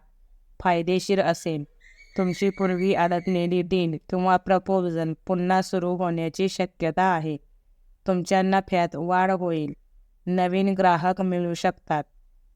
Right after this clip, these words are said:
परंतु कागदपत्रे तपासून सही करा. भागीदारीत काम करणाऱ्यांनी संवादात स्पष्टता ठेवा. तसेच व्यावसायिक संबंधित कोणताही निर्णय घेताना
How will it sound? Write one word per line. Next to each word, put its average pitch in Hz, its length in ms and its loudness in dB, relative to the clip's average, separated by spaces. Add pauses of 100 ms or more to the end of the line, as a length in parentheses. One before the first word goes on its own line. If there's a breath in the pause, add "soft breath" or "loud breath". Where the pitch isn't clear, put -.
(140)
परंतु 185 480 0
कागदपत्रे 180 880 0 (120)
तपासून 185 560 0
सही 175 320 -2
करा. 165 340 0 (640)
भागीदारीत 185 680 2 (120)
काम 175 240 0
करणाऱ्यांनी 175 840 0
संवादात 175 720 0 (160)
स्पष्टता 180 680 -2
ठेवा. 160 360 -2 (600)
तसेच 180 480 0
व्यावसायिक 170 680 2
संबंधित 175 600 0 (180)
कोणताही 170 640 0
निर्णय 170 520 0 (540)
घेताना 175 560 0